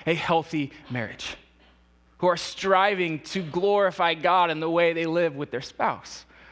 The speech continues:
I mean, if you simply go on Amazon and look in that self-help section under marriage,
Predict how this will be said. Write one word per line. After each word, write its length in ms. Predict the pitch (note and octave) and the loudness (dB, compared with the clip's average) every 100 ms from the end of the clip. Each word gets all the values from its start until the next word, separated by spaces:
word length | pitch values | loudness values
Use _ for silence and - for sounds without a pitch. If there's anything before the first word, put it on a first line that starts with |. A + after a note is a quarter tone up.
| - | -2
I 40 | |
mean, 120 | D#3+ F#3 | 0 0
if 60 | |
you 80 | F#3 | 2
simply 260 | A#3+ G3+ F#3 | 2 0 2
go 160 | F#3+ | 4
on 120 | F#3 | 2
Amazon 540 | F3 F3 G#3 D#3 D3+ D#3+ | 2 0 0 0 2 2
and 140 | D#3 | 2
look 180 | F#3 F#3+ | 2 2
in 80 | E3+ | 2
that 160 | D3+ | 0
self-help 560 | - - F3+ D3+ F3 E3+ | 0 2 2 2 -2 -2
section 540 | - F3+ - D#3+ D3+ - - - - | 0 -2 0 -4 -4 -8 -20 -18 -2
under 200 | D#3+ D#3+ | -2 0
marriage, 480 | E3 F3 D#3+ D3 | 0 2 2 -2